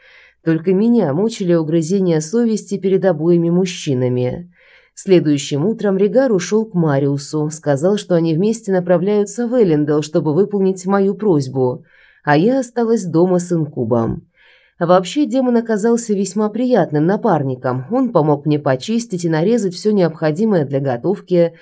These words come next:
нашептал что-то Буле, который теперь носился по всему дому, убирая малейшие признаки беспорядка.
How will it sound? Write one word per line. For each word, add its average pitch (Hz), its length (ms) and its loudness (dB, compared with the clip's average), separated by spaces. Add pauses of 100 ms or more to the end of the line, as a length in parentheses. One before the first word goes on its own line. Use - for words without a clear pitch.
(320)
нашептал 180 640 0
что-то 175 380 -2
Буле, 202 380 2
который 190 420 0
теперь 202 400 0
носился 196 560 0
по 170 120 2
всему 143 320 -2
дому, 220 360 2
убирая 196 560 0
малейшие 185 600 0
признаки 147 460 -2
беспорядка. 139 920 -2